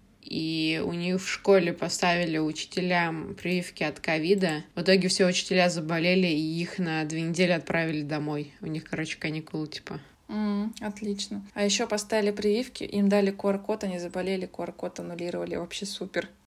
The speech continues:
Speaker 1: А, слушай, а если ты, типа, потом, ну, переболеваешь, то тебе возвращают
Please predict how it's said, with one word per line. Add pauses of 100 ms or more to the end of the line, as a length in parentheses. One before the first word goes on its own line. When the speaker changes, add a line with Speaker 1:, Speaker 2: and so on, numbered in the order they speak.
(160)
Speaker 1:
А,
слушай,
а
если
ты,
типа,
потом,
ну,
переболеваешь, (240)
то
тебе
возвращают